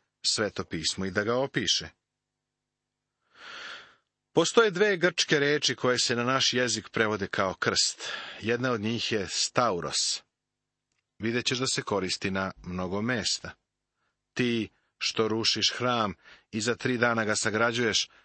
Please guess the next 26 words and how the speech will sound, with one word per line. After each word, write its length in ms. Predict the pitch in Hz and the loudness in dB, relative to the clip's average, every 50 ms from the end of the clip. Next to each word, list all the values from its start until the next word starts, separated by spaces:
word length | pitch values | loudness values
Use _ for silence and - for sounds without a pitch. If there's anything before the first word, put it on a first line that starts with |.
| _ _ _ _ - | _ _ _ _ -2
spasi 500 | - - - 117 120 131 139 127 - 139 | 0 2 4 4 4 4 2 2 0 0
samoga 480 | 123 - - 123 127 131 135 127 127 117 | 0 2 2 2 2 2 2 2 2 2
sebe 300 | - - 139 135 131 131 | 2 4 4 4 4 2
ako 200 | 120 - - 117 | 0 0 -2 -2
si 140 | - 123 113 | -2 0 0
sin 340 | - - 139 131 120 110 113 | 0 0 0 0 0 2 2
Božiji, 400 | 123 135 127 123 127 120 104 - - - - - - _ | 2 2 2 2 2 0 0 -2 -6 -12 -20 -20 -14 _
siđi 380 | - - - 127 113 101 101 98 | -4 -2 0 0 0 0 0 0
sa 180 | - - 107 101 | 0 0 0 0
krsta." 480 | - - 143 117 - - - - 85 - _ _ _ _ _ _ _ _ _ _ _ _ _ _ _ _ _ _ _ _ - - - - - - - | 2 2 2 2 2 -2 -2 -4 -8 -10 _ _ _ _ _ _ _ _ _ _ _ _ _ _ _ _ _ _ _ _ -20 -20 -18 -18 -20 -6 -2
Reč 260 | - 160 190 180 - | 0 0 2 0 0
krst 340 | - - 220 208 - - - | 2 4 4 4 4 2 2
ovde 240 | 143 143 156 156 156 | 2 2 2 2 2
je 80 | 135 110 | 2 0
stauros, 600 | - - - 175 180 151 113 98 90 82 - - | 0 2 4 4 4 4 4 2 0 0 -2 -2
a 60 | 95 | 0
znači 380 | 92 110 117 117 - - 107 98 | 0 0 0 0 0 -2 -2 0
jedan 360 | 113 127 123 120 110 98 82 - _ _ _ _ | 0 0 2 2 0 -2 -4 -8 _ _ _ _
komad. 500 | - - 123 135 143 131 90 78 76 - - _ _ _ _ _ _ _ _ _ _ _ - - _ _ _ _ - | -2 0 0 2 2 0 -2 -2 -6 -10 -20 _ _ _ _ _ _ _ _ _ _ _ -20 -20 _ _ _ _ -6
Zanimljivo 580 | - 117 120 127 156 202 226 226 226 196 170 147 | -2 -2 0 0 0 0 0 0 0 0 2 0
je 80 | 131 | 0
koliko 380 | - - 139 143 135 - - 127 | 0 0 0 0 0 2 2 2
je 100 | 113 104 | 2 2
Sveto 340 | - - 131 120 - 120 - | 2 0 0 0 -2 -2 -2
pismo 400 | - 127 127 131 - 123 107 90 | -2 -2 -2 -2 -2 -2 -4 -2
precizno 600 | - - 147 143 - - 120 107 98 104 98 | 0 0 0 2 0 -2 -2 -2 -2 -2 -2